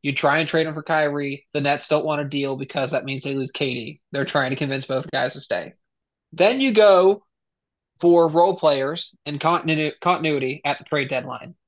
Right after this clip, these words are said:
You, they called it their free agency 'cause they didn't have any money. You go get four rotation guys. You get Rui, D'Lo,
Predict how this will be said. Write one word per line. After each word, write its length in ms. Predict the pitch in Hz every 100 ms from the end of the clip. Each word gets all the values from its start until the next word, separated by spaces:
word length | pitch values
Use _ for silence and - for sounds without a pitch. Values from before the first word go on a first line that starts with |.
| _
You, 160 | 147 147
they 120 | 151
called 240 | 147 170 165
it 80 | 165
their 160 | 135
free 260 | - 185 175
agency 400 | 143 131 - 135
'cause 100 | 143
they 100 | 139
didn't 160 | 143 143
have 120 | 135
any 160 | 135
money. 340 | 127 120 110 - _ -
You 120 | 143
go 220 | 151 175
get 300 | 165 160 156 - _ _ _ _ _ -
four 240 | 185 208
rotation 580 | 196 190 180 170 - 143
guys. 500 | 127 117 131 - - _ _ _ _ _ _ _ _ -
You 100 | 151
get 220 | 151 147
Rui, 340 | 170 185 185
D'Lo, 640 | 160 165 160 151 147 147